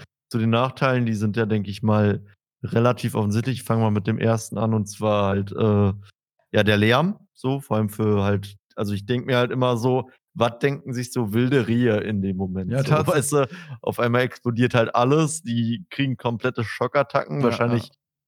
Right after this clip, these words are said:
Speaker 1: zehn Prozent der Tiere sterben irgendwie an einem Herzinfarkt oder so.
Speaker 2: Ja, ja, also, ich habe tatsächlich dazu 'n Bericht mir noch grade durchgelesen. Also, Tiere, grade Wildtiere leiden halt echt krass da drunter,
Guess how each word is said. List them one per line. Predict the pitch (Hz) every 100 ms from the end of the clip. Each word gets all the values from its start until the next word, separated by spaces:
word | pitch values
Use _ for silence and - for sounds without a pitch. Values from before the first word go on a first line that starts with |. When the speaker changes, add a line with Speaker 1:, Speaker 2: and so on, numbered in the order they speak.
| _ -
Speaker 1:
zehn | - 131
Prozent | 131 131 - 143 135
der | 131
Tiere | - 139 120
sterben | - 127 127
irgendwie | 131 110 120 120 120
an | 117 110
einem | 107 107
Herzinfarkt | 104 113 - 160 147 156 156 -
oder | 139 131 135
so. | 127 151 165 - -
Speaker 2:
Ja, | 127 -
ja, | 127 123
also, | 131
ich | 139
habe | 147
tatsächlich | 165 160 165 156 156
dazu | 143 131 139
'n | 147 135
Bericht | 120 143 139 - 127
mir | 123
noch | 127 135
grade | 113 123
durchgelesen. | 120 135 143 143 143 143 143 139 - -
Also, | 113 120
Tiere, | - 196 214 185 190 185 131 -
grade | 135 127 135 127
Wildtiere | 151 156 - 151 139
leiden | 131 135 135
halt | 131 -
echt | - 131 139 -
krass | 151 143 143
da | 127
drunter, | 101 110 110 131 127 147